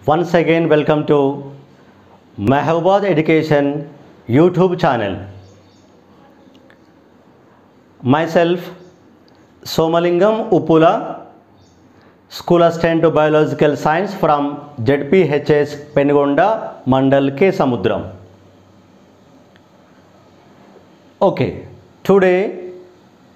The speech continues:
we are going to discuss one more important, important topic from the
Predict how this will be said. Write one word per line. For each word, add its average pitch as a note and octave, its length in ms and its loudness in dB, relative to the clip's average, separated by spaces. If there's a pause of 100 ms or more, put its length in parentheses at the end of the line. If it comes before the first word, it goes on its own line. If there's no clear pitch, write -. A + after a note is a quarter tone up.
(400)
we B2+ 260 2
are F3 180 6
going F#3+ 280 2
to F#3 40 2
discuss G#3+ 540 0 (500)
one D#3 220 0
more G3 160 2
important, F3+ 800 0
important E3 540 0
topic E3+ 420 0
from E3 240 0
the D3 340 -2